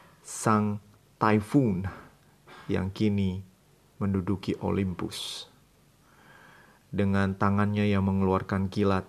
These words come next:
Zeus melemparkan kilat tersebut ke singgasana yang dulu merupakan miliknya.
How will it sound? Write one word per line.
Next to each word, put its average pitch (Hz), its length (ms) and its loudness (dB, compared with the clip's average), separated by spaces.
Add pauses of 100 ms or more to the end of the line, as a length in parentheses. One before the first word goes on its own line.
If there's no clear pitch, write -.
(1500)
Zeus 117 400 4
melemparkan 107 960 4
kilat 110 320 4
tersebut 101 480 -2 (1200)
ke 95 240 -4
singgasana 98 880 2
yang 95 320 2
dulu 107 320 4
merupakan 90 480 -2
miliknya. 90 640 -6